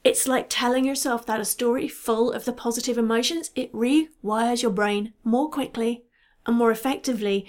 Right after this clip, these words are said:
than a one-off affirmation ever could. So how do stories become our comfort zones?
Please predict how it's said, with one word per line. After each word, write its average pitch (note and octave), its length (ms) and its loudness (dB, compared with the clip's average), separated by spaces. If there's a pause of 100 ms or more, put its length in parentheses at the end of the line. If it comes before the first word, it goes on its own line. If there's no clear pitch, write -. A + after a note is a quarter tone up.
(320)
than A3+ 180 4
a A3+ 80 8
one-off A#3 460 4
affirmation G#3+ 800 -2 (120)
ever F3+ 380 -6 (300)
could. - 460 -2 (1300)
So - 180 -2
how E4 280 -2
do G4 60 -4
stories D4 420 -2
become B3+ 300 -2
our A#3 80 0
comfort - 360 -8
zones? G#3 460 -6